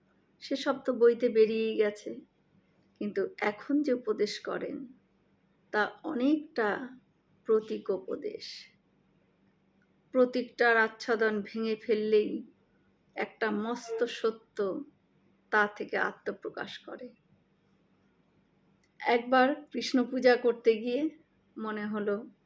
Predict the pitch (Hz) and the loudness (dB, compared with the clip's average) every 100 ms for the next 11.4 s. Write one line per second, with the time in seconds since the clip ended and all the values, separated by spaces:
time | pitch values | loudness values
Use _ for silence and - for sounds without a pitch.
0 | _ _ _ _ _ _ 240 240 220 208 | _ _ _ _ _ _ 0 2 2 0
1 | 233 233 240 240 226 220 214 214 214 226 | 0 4 4 4 2 0 -4 2 2 2
2 | 214 214 208 214 214 220 262 262 - _ | 0 0 0 -2 -2 0 -2 -2 -10 _
3 | _ _ _ _ _ _ _ _ _ _ | _ _ _ _ _ _ _ _ _ _
4 | _ - 214 202 208 208 233 285 _ _ | _ -4 -2 -2 -2 -2 -4 -16 _ _
5 | _ - 208 202 - 208 208 220 220 - | _ 0 0 2 0 -2 0 -2 0 2
6 | 233 - 214 220 233 214 - - - - | 2 2 0 2 2 0 -4 -6 -6 -6
7 | - - - - 285 - - _ _ _ | -8 -8 -8 -14 -14 -14 -20 _ _ _
8 | _ _ _ _ _ _ _ _ 233 226 | _ _ _ _ _ _ _ _ 4 6
9 | 226 - 240 226 220 - 240 214 208 202 | 6 0 -4 -4 -4 -4 0 4 4 4
10 | 202 - 196 190 - 208 - 196 180 139 | -2 0 -2 -2 -8 -10 -8 -8 -4 -4
11 | - 185 214 | -4 -8 -8